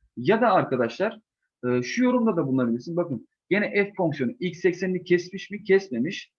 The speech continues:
X eksenini kesmediği için f fonksiyonu arkadaşlar deltası sıfırdan küçüktür diyebilirsiniz. Şunlardan herhangi birisini kullanarak soruyu çözebilirsiniz. Ben ikinciyi kullanmak istiyorum. Hemen kullanalım. Yani B kare. B karemiz kaç arkadaşlar? Dört.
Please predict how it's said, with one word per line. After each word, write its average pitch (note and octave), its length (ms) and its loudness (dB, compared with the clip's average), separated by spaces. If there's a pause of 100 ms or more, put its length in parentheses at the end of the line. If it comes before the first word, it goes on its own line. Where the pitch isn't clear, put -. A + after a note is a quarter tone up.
(400)
X G3+ 260 -4
eksenini G3 340 2
kesmediği E3+ 460 0
için - 240 -8
f G3+ 180 -2
fonksiyonu C3 400 -2
arkadaşlar G#2+ 400 -6 (400)
deltası F3 500 0
sıfırdan E3 640 -6
küçüktür D#3 520 -12
diyebilirsiniz. B2+ 760 -4 (320)
Şunlardan G3+ 540 0
herhangi F#3 360 2
birisini D#3 360 -4
kullanarak D3 420 0
soruyu D#3+ 260 -2
çözebilirsiniz. D3+ 680 -4
Ben G3 220 0
ikinciyi F#3 440 -4
kullanmak G#2+ 400 -4
istiyorum. A#2+ 400 -8 (440)
Hemen A3 300 2
kullanalım. F3+ 440 2
Yani F3 240 0
B G3+ 160 4
kare. A#2 240 0
B F3+ 120 2
karemiz E3+ 320 0
kaç F#3 180 0
arkadaşlar? C3+ 680 -4
Dört. B2 220 2